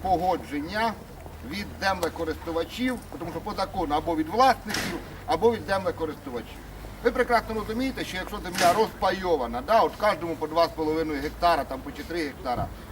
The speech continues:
у власника зібрати погодження нереально. Ну, ви уявіть, скільки людей треба робити. Тобто У Т М Р збирало погодження у землекористувачів, які користуються землею на умовах оренди.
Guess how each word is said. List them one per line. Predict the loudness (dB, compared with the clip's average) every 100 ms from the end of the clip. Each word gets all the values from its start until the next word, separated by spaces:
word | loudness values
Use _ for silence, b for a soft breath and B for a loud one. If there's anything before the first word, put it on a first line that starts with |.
| B
у | -2
власника | 8 8 8 -2 -2
зібрати | -2 2 2 2
погодження | -2 0 -2 -4 -2
нереально. | 0 0 0 -2 -6 -16 -8
Ну, | -6 -2
ви | -2
уявіть, | -2 -4 -8
скільки | -10 -6
людей | -4 0 0
треба | 0 -4
робити. | -6 -10 -14 -14 -14 -16 -16 -6
Тобто | -6 -4
У |
Т | -4
М | 2
Р | 4 4 2
збирало | 6 8 8
погодження | 4 2 4 4 2 -6 -4 -2
у | -2 2
землекористувачів, | 0 2 -2 -2 -4 -4 -4 -2 -2 -2 -2 -2 -8 -10 -8
які | -2 -2
користуються | -2 -6 -6 -10 -4 -2
землею | -2 0 2 2
на | 0
умовах | 0 2 2 4
оренди. | 2 2 0